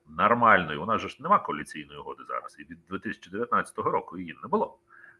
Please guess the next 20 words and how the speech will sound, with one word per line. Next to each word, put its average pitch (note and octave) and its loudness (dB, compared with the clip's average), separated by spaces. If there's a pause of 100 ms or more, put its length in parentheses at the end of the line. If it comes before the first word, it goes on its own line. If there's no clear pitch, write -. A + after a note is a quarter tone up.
(200)
Зараз A#2+ 10
має D#2 -2
бути C#2+ -12
коаліційна F#3 -4
угода, C3+ 2 (200)
де F#2 -4
це - 0
буде, F2+ -4 (220)
має E2+ 0
бути - -14
чітко - -4
прописано. D3 -2 (160)
За A#2+ -2
наслідками A2 6
коаліційної C#3 -2
угоди, G2 0
яка A#2 0
має G2 2
бути D#2+ -6
проголосована, D2+ -8